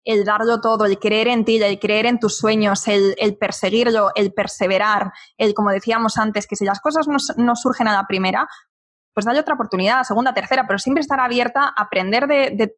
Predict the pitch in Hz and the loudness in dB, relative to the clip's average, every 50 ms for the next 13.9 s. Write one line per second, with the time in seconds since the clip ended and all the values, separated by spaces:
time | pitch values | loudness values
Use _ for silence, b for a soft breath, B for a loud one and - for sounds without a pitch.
0 | _ _ - 269 262 269 269 269 - 214 - 190 196 - - 254 269 - - 208 | _ _ -2 0 2 2 0 0 -2 -2 -2 -2 -2 0 0 -2 0 0 0 0
1 | 226 269 B B B B B B B 226 214 208 202 - - 214 214 208 240 262 | 0 -2 B B B B B B B 0 2 2 0 0 -2 -2 0 2 2 2
2 | 302 311 302 294 277 277 269 - 277 254 254 240 220 - 233 220 220 - 247 254 | 2 2 2 2 2 2 0 0 2 0 0 0 0 -2 -4 -4 -2 -2 -2 -2
3 | - 247 214 - 220 214 208 - 214 202 202 - - - 208 202 208 233 254 269 | -4 -4 -4 -2 0 0 0 0 0 -2 -2 -2 -4 -4 -2 0 2 2 0 0
4 | 240 - 247 220 226 269 320 - - _ _ _ _ _ _ _ - - 247 240 | -2 -2 0 0 0 0 -2 -4 -10 _ _ _ _ _ _ _ -2 0 2 4
5 | 233 226 220 214 208 208 202 202 196 196 190 - - 220 220 - 220 226 247 294 | 4 4 4 4 4 4 4 4 2 2 0 0 -4 -4 -2 0 0 0 2 2
6 | 285 254 247 233 226 226 226 302 349 330 294 277 262 262 254 247 240 240 - - | 0 0 0 2 0 0 0 0 0 0 0 0 0 0 0 -2 -2 -2 0 0
7 | 247 226 226 208 202 202 226 247 - 190 208 202 196 - - - 214 214 214 226 | 0 0 2 0 0 2 2 2 0 0 0 0 -2 -2 -2 0 0 2 2 2
8 | 240 240 220 214 208 202 190 190 185 185 185 - 196 202 196 - - 196 185 - | 2 0 0 2 2 2 2 0 0 -2 -4 -4 -4 -4 -4 -4 -4 -4 -2 0
9 | 247 247 226 220 214 - 214 226 220 220 220 214 220 208 208 208 - 226 220 220 | 2 2 2 0 -2 -4 -2 0 0 0 0 0 2 0 2 2 0 0 0 2
10 | 214 208 208 214 220 214 202 196 - - 196 - 202 196 - 220 - - 208 196 | 2 2 2 2 0 0 -2 -2 -2 -4 -4 -4 -4 -4 -4 -6 -6 -4 -4 -4
11 | 196 190 - 262 349 - _ _ _ _ _ _ - 208 214 208 196 202 190 190 | -2 -2 -2 -2 -2 -4 _ _ _ _ _ _ -2 0 0 0 0 -2 -2 -4
12 | 185 196 196 220 247 233 208 202 190 190 196 - - 190 190 202 226 247 - - | -2 -2 0 0 0 2 2 2 2 2 2 0 -2 -2 0 0 0 -2 -2 -2
13 | 226 196 190 190 190 190 202 - - 214 214 220 233 233 254 254 247 | -2 -2 0 0 0 0 -2 -2 -2 -2 0 0 0 0 -2 -2 -4